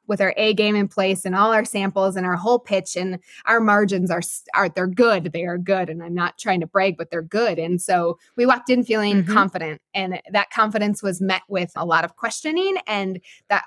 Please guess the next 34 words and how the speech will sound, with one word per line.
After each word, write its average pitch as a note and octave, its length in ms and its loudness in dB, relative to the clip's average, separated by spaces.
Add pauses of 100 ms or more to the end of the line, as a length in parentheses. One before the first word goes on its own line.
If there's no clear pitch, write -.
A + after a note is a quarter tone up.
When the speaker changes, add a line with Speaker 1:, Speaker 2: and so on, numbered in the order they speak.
Speaker 1:
entire A3 480 2
meeting B3 460 4
ended G#3 300 -2
up A3 240 -2
being F#3+ 520 -2 (160)
about G3 240 0
us G#3 200 0
walking G#3 580 0 (340)
this G3+ 180 -4
gentleman G3+ 480 0
through A#3+ 640 2 (280)
our A#3+ 160 4
margins G3+ 680 2
because G3 340 -4
he A3+ 180 -4
didn't G#3 260 0
believe F#3+ 480 -2
that F3 320 0 (100)
they F#3 100 2
were F3 140 0
good, C#3 300 -4
and F3 160 -4
he F#3+ 120 0
was F#3+ 140 -4
gonna F3+ 180 -2
teach F#3+ 280 -6
us D#3 120 -4
something. C#3+ 400 -8
He G3 140 0
was F#3+ 140 0
gonna F3+ 200 -2
show G3+ 360 2
us F3+ 300 -2
that F3 320 -2